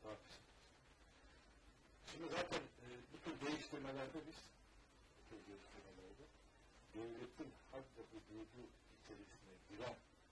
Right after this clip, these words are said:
konulara müdahil olamıyoruz. Yani adam zina yaptı. Bunun cezasını sen veremiyorsun. Cami imamı da veremiyor. Kadı dahi veremiyor. Kadı hüküm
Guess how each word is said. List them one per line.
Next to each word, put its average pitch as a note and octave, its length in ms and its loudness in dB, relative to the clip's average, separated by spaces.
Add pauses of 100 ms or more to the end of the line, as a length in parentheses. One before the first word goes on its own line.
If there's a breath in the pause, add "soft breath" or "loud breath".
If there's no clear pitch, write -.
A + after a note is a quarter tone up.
(920)
konulara A#2 400 4
müdahil A#2 480 2
olamıyoruz. A2 500 0 (2500)
Yani A#2 220 0
adam C3 160 2 (140)
zina A#2+ 280 -4 (120)
yaptı. - 260 -6 (1000)
Bunun C3 160 -2
cezasını C3+ 440 4
sen C#3 180 -4
veremiyorsun. - 460 -6 (720)
Cami C3 260 2
imamı C#3+ 280 2
da D3 40 2
veremiyor. - 300 -6 (1700)
Kadı C#3 300 6
dahi C3+ 320 8
veremiyor. C3 420 2 (760)
Kadı D3 200 -4
hüküm D3 220 -6